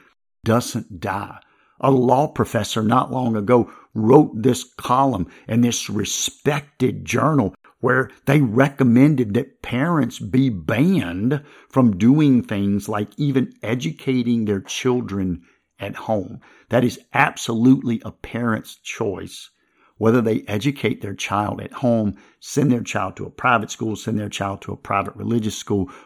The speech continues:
or send their child to a public school. That is a parent's choice. Marxist governments in the past have taken children from their homes to try to re-educate them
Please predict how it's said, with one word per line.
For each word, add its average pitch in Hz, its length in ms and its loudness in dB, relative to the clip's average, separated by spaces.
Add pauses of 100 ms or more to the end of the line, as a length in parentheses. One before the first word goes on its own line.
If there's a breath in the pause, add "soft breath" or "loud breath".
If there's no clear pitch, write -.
or 110 100 0
send 107 320 -4
their 101 120 -6
child 95 340 -8
to - 140 -8
a 92 60 -6
public - 480 -4
school. 113 380 -2 (280 loud breath)
That 92 180 -6
is 101 120 -6
a 104 120 -2
parent's - 720 -14
choice. - 720 -10 (460)
Marxist 113 680 0
governments 113 640 0
in 107 220 -2
the 92 60 -6
past 107 540 -4 (280 soft breath)
have - 260 -6
taken 131 420 2
children 95 500 -4
from 151 540 0
their 87 200 -2
homes - 640 -14 (520 soft breath)
to 127 160 4
try 104 440 0
to 104 320 0 (200 loud breath)
re-educate 117 1300 0
them 82 300 -10